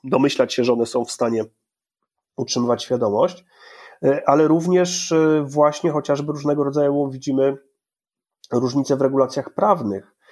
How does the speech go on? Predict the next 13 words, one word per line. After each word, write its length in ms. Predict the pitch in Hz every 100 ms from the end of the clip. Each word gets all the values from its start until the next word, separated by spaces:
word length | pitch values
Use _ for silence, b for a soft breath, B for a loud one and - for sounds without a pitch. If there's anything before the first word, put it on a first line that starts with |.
| B B B
i 420 | 123 120 117 117 120
jak 200 | 123 -
chociażby 360 | - 127 123
na 60 | 131
przykład 260 | 123 127 -
to, 100 | 127
co 160 | 135
jest 140 | 131 -
u-, 140 | 139 117
co 180 | 135
jest 120 | 135 -
uznawane 520 | 131 127 123 127 131
za, 400 | 123 120 120 120